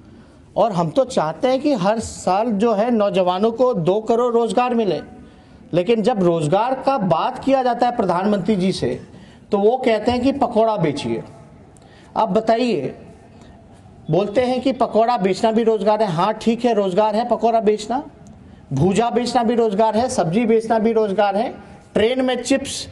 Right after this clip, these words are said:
और कोल्ड ड्रिंक बेचने वाले जो लोग हैं वो भी रोजगार हैं, लेकिन इसमें गवर्नमेंट का क्या रोल है?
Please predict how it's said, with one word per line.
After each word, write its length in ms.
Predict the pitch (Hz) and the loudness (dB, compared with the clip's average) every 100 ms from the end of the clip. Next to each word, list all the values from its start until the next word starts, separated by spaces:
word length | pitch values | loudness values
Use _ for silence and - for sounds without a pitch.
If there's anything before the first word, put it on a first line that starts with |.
| - | -6
और 80 | - | -4
कोल्ड 260 | 202 226 226 | 2 2 4
ड्रिंक 220 | 254 240 | 2 2
बेचने 280 | 226 226 247 | 2 2 0
वाले 260 | 233 233 | 2 2
जो 140 | 220 226 | 2 2
लोग 320 | 208 233 214 | 2 2 2
हैं 200 | 208 233 | 0 0
वो 160 | 185 175 | 0 2
भी 140 | 233 | 2
रोजगार 440 | 233 233 202 220 | 2 2 2 2
हैं, 100 | 240 | 2
लेकिन 300 | 240 220 277 | 0 2 0
इसमें 280 | 247 - 269 | 0 0 0
गवर्नमेंट 300 | 220 220 285 | 2 2 0
का 80 | 294 | 0
क्या 180 | 285 190 | 2 0
रोल 240 | 135 117 | 0 -2
है? 160 | 117 | -4